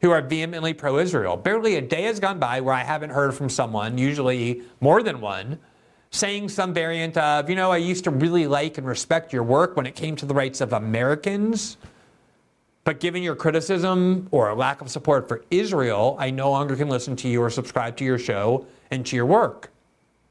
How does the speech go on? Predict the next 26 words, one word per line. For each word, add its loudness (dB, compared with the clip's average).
Now, 0
most 2
of 2
our 4
audience, -2
I'm -6
happy -2
to -4
say, -2
has -6
not 2
responded -2
that -4
way, -2
including 2
most 0
pro-Israel 2
supporters. -8
I've -4
heard -2
from -2
a 2
lot 2
of -4
them -6
saying, -4